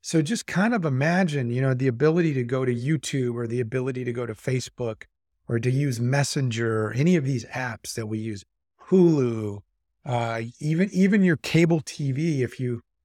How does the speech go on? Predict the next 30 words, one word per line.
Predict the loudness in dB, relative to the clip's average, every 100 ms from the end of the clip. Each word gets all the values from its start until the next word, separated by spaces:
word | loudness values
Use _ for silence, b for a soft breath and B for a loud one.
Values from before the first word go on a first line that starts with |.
| _
subscribe | -10 -10 -4 -2 -2 -2
to | -4 -4
DirecTV | 0 0 -2 -2 -2 0 0
or | 0
your | -2
local | -2 -4 -6 -12
cable, | -2 0 0 -4 -10 _ _ _ _
even | 2 4 4 4
those, | 4 4 2 -8 -6
uh, | -2 -2 -2 -4 -10 -6
the | -6
cable | 0 0 2 0
itself | -2 -2 0 0
has | 2 0 0 -8 _ _
a | 0
user | 4 4 2
interface, | -2 -2 -2 -4 -4 -6 -6
which | -8 -8
is | -8
an | -8 -4
application. | -4 -2 -6 0 0 0 -6 -10
It's | -10
a | -12
software. | -8 -4 -4 -4 -10 -10 -12 _ _ _ _ _
The | -6
phone | -2 2 4 4
itself | 2 0 -2 -2 -2
without | -2 0 2 2
any | 0 0
applications | 0 0 -2 -2 -4 -2 -6 -8 -8 -16